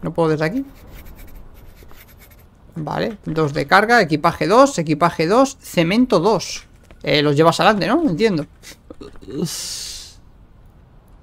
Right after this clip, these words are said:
A ver, saca, saca, saca. Vale. ¡Oh! ¡Oh! Pero bueno, caballero. Pero bueno, ¿eh?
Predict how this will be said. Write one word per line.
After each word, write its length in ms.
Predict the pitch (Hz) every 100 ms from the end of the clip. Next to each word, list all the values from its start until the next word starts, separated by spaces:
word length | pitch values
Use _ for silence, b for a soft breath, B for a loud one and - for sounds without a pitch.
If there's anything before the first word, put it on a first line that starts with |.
| -
A 100 | 175
ver, 120 | 190
saca, 200 | - 208
saca, 160 | 254 240
saca. 220 | 220 - - - - - - - - - - - - - - -
Vale. 220 | - - - - - - - - - - - -
¡Oh! 260 | 320 359 - - - - - - -
¡Oh! 380 | 339 - - - - - - -
Pero 280 | 160 139
bueno, 300 | 135 147 240
caballero. 640 | 277 233 151 180 254 330 277 - - - - - - -
Pero 260 | 175 160 151
bueno, 500 | 160 233 339 381 - - - -
¿eh? 260 | 185 277